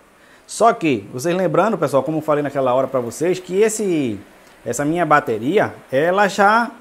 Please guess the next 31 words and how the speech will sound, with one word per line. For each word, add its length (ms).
tá 160
meio 220
cansada, 560
né? 160
Então, 320
é, 720
creio 260
que 200
uma 200
nova, 640
ela 320
vai 240
durar 440
bem 260
mais 180
tempo 280
aí, 180
um 60
pouco 240
mais 200
de 60
tempo 260
aí, 160
né? 120
Não 80
sei 420
quanto, 240
só 180
fazendo 320
teste. 360
Mas 480